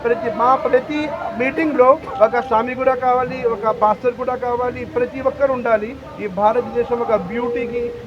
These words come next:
యావత్తు మేము పెట్టాలి అన్నట్టు ఆ మెసేజ్ ఇవ్వడానికి ఒక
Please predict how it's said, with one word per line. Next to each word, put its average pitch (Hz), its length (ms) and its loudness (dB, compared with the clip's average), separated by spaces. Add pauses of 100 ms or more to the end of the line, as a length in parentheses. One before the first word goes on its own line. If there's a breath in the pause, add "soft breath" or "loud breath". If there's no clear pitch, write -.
యావత్తు 233 600 0
మేము 233 160 -2
పెట్టాలి 233 400 -2
అన్నట్టు 226 460 -2 (240)
ఆ 190 60 0
మెసేజ్ 196 420 -6
ఇవ్వడానికి 208 500 -2
ఒక 262 320 -6